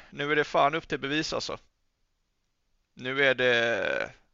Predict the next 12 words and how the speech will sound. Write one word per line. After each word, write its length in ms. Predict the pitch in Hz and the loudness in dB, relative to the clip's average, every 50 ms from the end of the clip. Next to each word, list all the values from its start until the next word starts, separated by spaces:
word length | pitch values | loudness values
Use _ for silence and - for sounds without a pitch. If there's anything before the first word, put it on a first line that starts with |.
| _ _ _ _ _ _ _ - _ _ _ _ _ _ _ _ _ _ _ | _ _ _ _ _ _ _ -20 _ _ _ _ _ _ _ _ _ _ _
nu 260 | - 143 143 147 156 151 | -6 -4 0 2 4 4
är 60 | 143 | 4
det 100 | 143 143 | 4 4
bara 380 | 139 160 151 143 127 127 135 | 4 4 4 6 6 4 2
pannben 640 | 131 - - 165 151 139 127 123 143 143 143 147 143 139 | 0 2 2 2 2 0 0 2 4 6 6 4 4 2
och 640 | 135 135 135 135 131 131 127 127 123 123 123 120 | 0 2 4 4 4 4 4 4 2 2 0 -2
fan 240 | - - 131 123 127 | 0 0 0 0 0
hårt 320 | 123 139 143 131 127 - - | -2 -6 -4 -4 -4 -2 -2
jobb. 260 | 143 147 143 123 - - - _ _ _ _ _ _ _ _ _ _ _ _ _ _ _ _ - | -2 -2 -2 -4 -10 -18 -18 _ _ _ _ _ _ _ _ _ _ _ _ _ _ _ _ -8
Och 100 | - 117 | -4 -2
jag 120 | 113 113 - | -2 -2 -2
tror 500 | - 123 113 113 113 117 110 107 107 | -4 -6 -6 -4 -6 -6 -6 -6 -8